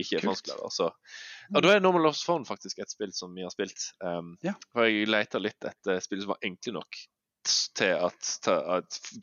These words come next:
Speaker 1: ikke-gamere får komme i gang med det. Og det slo, jeg viste det i en håndfull forskjellige spill, men Normal Lost Phone var det som langt på vei slo best an.
Speaker 2: Ja.
Speaker 1: Ehm, og det tror jeg ikke er ut-, uten grunn, altså det er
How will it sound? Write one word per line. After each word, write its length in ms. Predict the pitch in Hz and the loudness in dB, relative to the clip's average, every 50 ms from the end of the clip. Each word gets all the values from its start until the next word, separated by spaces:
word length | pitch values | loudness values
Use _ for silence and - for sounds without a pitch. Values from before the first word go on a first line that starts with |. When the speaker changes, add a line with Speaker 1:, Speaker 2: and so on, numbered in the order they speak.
| - - | -8 -6
Speaker 1:
ikke-gamere 640 | - - 131 110 110 98 95 90 87 85 80 85 | -2 -2 0 2 2 2 2 2 2 0 0 0
får 240 | 90 - - 95 87 | 0 -2 -2 -4 -2
komme 220 | 95 - 101 92 95 | 0 -2 0 2 4
i 20 | 101 | 4
gang 120 | 113 110 101 | 4 4 2
med 120 | 80 - | -2 -6
det. 140 | - - - - - - - - | -6 -6 -8 -10 -16 -18 -8 -2
Og 100 | - 135 | 0 4
det 140 | 143 185 190 | 4 4 4
slo, 180 | - - 165 123 123 | 4 4 4 4 4
jeg 240 | - 131 135 131 123 | 4 4 4 2 2
viste 300 | 131 131 123 - - 156 | 0 -2 0 0 0 0
det 80 | 120 104 | 2 2
i 40 | 104 | 2
en 60 | 101 113 | 4 2
håndfull 240 | 110 107 - 135 117 | 0 -2 -4 -10 -12
forskjellige 300 | - 113 - 110 98 104 | -10 -10 -10 -8 -8 -6
spill, 160 | - - 170 | -4 -4 -2
men 200 | 151 117 110 107 - | -2 -2 -4 -4 -4
Normal 320 | - 110 113 123 127 120 113 113 | -2 2 4 4 4 4 2 0
Lost 120 | 110 - - | 0 0 0
Phone 140 | 175 185 | 0 2
var 100 | 127 98 | 2 4
det 120 | 98 110 107 | 2 2 0
som 220 | - 107 95 87 _ - | 0 -4 -10 -12 _ 2
langt 220 | 117 131 156 143 - | 2 2 2 2 -2
på 80 | - 95 | -2 0
vei 140 | 92 92 | 0 0
slo 160 | 95 - 95 82 | 0 -2 -4 -2
best 240 | 87 87 - - | -4 -4 -4 -2
an. 160 | 78 87 90 - _ _ _ _ _ - - - - - | -4 -4 -4 -6 _ _ _ _ _ -20 -20 -12 -6 -4
Speaker 2:
Ja. 120 | 156 117 - - | -4 -2 0 4
Speaker 1:
Ehm, 320 | 87 90 87 85 90 90 _ - | 6 6 6 6 4 0 _ 2
og 160 | - 131 127 120 | 4 4 6 6
det 160 | 143 139 - | 4 2 2
tror 140 | - 135 127 127 | 2 2 2 2
jeg 20 | 120 - | 2 -2
ikke 400 | - 123 - - - - 156 135 | -6 -4 -4 -4 0 4 4 6
er 240 | 110 113 110 101 - 104 | 8 8 8 6 6 2
ut-, 160 | 101 - _ _ _ _ _ _ _ _ _ _ - - | -2 -4 _ _ _ _ _ _ _ _ _ _ -2 0
uten 260 | 113 110 - - 110 | 0 0 0 -4 0
grunn, 200 | 101 101 104 98 | 4 4 4 4
altså 140 | 101 104 113 | 4 2 4
det 80 | 127 | 4
er 20 | 117 | 2